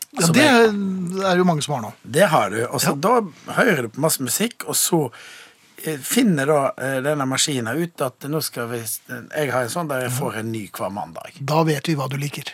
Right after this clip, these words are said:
Speaker 2: Her midt i hjertet ditt, og da dukker rett og slett, eh, Spago opp.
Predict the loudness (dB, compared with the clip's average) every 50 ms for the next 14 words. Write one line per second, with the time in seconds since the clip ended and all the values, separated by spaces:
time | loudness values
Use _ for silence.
0 | -16 -20 _ _ _ -20 -20 -20 -20 -20 -20 _ _ -2 2 4 4 4 2 0
1 | 0 0 0 0 0 -2 _ -12 -6 -4 -2 -2 -2 -4 -6 -4 -2 -2 -2 -4
2 | -8 -12 _ -10 -6 -6 -6 -8 -8 _ _ -10 -10 -10 -12 _ _ _ _ _
3 | _ -6 -4 0 2 2 4 4 2 0 -4 -12 -20 -20 -20 -20 -20 _ _ _
4 | _ _ -2 0 0 0 0 -4 _ -2 0 0 0 0 -2 -4 _ -6 -4 -4
5 | 0 0 -2 -2 -4 _ -20 -18 -14 -10 -8 -6 -6 -4 -2 -2 -2 -2 -2 -2
6 | _ -2 0 0 -2 -4 -6 -6 -4 -4 -2 -2 -4 -6 -8 _ _ -18